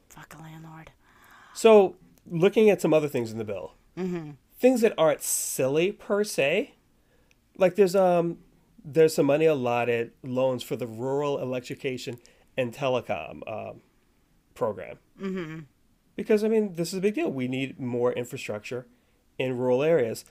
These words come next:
Speaker 2: especially now that kids are no longer in school.
Speaker 1: Mm-hmm.
Speaker 2: People are going to school remotely, they're working remotely, and in rural areas, there just is not broadband internet.
Speaker 1: Oh, I know. Yeah, my,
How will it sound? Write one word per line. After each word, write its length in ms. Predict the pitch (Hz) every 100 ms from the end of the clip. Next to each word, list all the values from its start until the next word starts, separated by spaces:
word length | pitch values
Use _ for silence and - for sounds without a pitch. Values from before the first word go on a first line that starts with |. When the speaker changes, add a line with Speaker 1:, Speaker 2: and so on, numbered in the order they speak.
| _ _
Speaker 2:
especially 460 | 135 - 185 190 156
now 280 | 139 131 131
that 320 | 120 117 - _ -
kids 240 | 156 147
are 60 | 135
no 140 | 131
longer 340 | 131 131 135
in 60 | 139
school. 420 | - 226 165 110 _ _
Speaker 1:
Mm-hmm. 360 | 170 180 175 165 151 _ _ _ _ _ _
Speaker 2:
People 240 | - 170 180
are 60 |
going 220 | 123 131 180
to 60 |
school 240 | 175 147 139
remotely, 360 | 127 120 120
they're 200 | 113 120
working 420 | 113 113 170 185 131
remotely, 500 | 117 107 110 120 120 _ _
and 100 | 165
in 100 | 156
rural 240 | 160 180
areas, 340 | 175 208 175 131
there 120 | 143
just 280 | 127 165 -
is 200 | 160 143
not 400 | 131 113 113 - 123
broadband 480 | 120 120 120 120 131
internet. 460 | 180 139 101 - -
Speaker 1:
Oh, 160 | 185 202
I 180 | 185 214
know. 460 | 202 208 170 151 139 _ _ _ _ -
Yeah, 380 | 170 185 160 156
my, 460 | 165 180 185 185